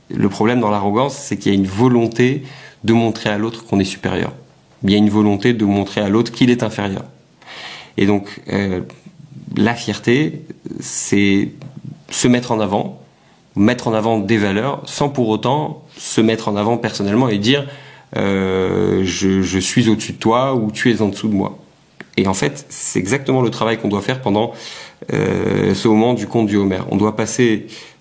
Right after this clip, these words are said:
de, euh, l'arrogance à la fierté. Ça, c'est qu'un détail. On a énormément de, de, de, de, d'autres détails. On va prendre l'exemple de l'amour.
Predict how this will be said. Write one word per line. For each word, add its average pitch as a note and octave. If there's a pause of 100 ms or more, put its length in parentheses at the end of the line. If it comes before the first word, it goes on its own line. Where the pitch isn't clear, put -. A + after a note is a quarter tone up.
de, G2
euh, F#2+
l'arrogance G#2+
à A2
la A2+
fierté. -
Ça, -
c'est -
qu'un G#2+
détail. A2+
On F#2+
a F#2
énormément A2
de, G2
de, F#2+
de, F#2+
de, F#2+
d'autres G#2+
détails. A2+
On G2
va -
prendre G#2+
l'exemple G#2
de G#2
l'amour. B2